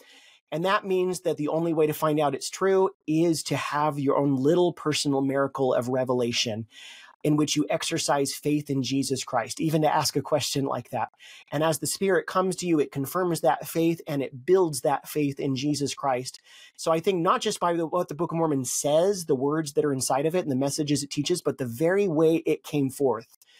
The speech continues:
was custom de-, designed to challenge our secular assumptions <laughs> in the last days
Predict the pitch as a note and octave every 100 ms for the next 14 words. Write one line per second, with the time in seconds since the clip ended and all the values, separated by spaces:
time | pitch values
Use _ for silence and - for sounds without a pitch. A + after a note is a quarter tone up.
0 | - _ - D3 - F#3+ - G3+ F#3 D#3+
1 | C#3 D3 C#3+ E3+ E3 D#3 C3 A#2+ - F3
2 | F3+ F3 D3+ C3+ - E3+ - D#3+ C#3 B2+
3 | - D3+ - C#3+ C3+ - - - - -
4 | F3 E3 D#3+ D#3 D3 - D#3 C#3 B2